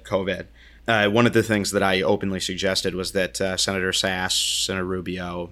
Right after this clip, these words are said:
you know, and a, a, and a few others go find some Democratic counterparts and, uh, march into the <laughs> Situation Room and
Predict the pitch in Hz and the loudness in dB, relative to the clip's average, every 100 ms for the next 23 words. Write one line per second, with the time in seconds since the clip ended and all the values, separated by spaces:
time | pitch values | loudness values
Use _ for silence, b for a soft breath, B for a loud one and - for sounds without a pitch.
0 | - 98 92 90 - - 58 - - - | -12 -8 -8 -8 -10 -12 -10 -10 -8 -4
1 | 95 - - - - 107 101 104 104 107 | -4 -6 -14 -20 -8 -6 -4 0 4 6
2 | 104 92 104 98 110 107 - 101 98 92 | 4 2 2 4 2 4 0 0 -2 0
3 | 98 92 - 110 113 104 87 80 - - | 0 0 0 2 2 0 -4 -2 -4 -4
4 | B B B B 110 101 98 92 - - | B B B B 0 2 0 -4 -6 -2
5 | 98 92 69 - 117 107 107 107 113 104 | -2 -2 -4 -8 0 4 4 4 2 2
6 | 101 - - - 104 113 - 123 110 101 | 4 2 4 2 4 4 4 2 4 4
7 | 98 101 101 | 4 2 2